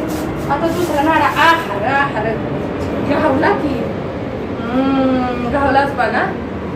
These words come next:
तर चला, जावई बापूंच्या पण मोबाईलमधली का नाही चार्जिंग खतम झाले. तर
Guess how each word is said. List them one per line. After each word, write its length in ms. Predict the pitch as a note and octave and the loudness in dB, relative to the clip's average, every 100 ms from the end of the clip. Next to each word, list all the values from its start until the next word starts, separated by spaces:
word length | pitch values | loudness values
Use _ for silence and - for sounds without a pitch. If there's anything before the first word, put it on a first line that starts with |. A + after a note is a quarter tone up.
| - - - | -6 -6 -4
तर 160 | A3 G#3+ | -2 -2
चला, 260 | G#3 B3 C4 | -2 -2 2
जावई 300 | D4 C4+ C4 | 2 4 2
बापूंच्या 480 | C#4 C4 C4 C#4 | 0 0 0 0
पण 120 | C4+ C#4 | -2 -2
मोबाईलमधली 640 | C#4 C4 B3+ B3+ B3+ B3+ | -2 0 0 0 -2 -4
का 100 | B3 | -2
नाही 280 | A3+ A#3 - | -2 -2 -2
चार्जिंग 380 | B3+ A#3 A#3+ | -2 -2 -4
खतम 320 | A#3 - A#3 A#3+ | -4 -4 -4 -4
झाले. 300 | C#4 A3 B3+ - - - - - - | -4 -4 -4 -6 -8 -8 -8 -8 -6
तर 200 | A#3 A#3 | -4 -2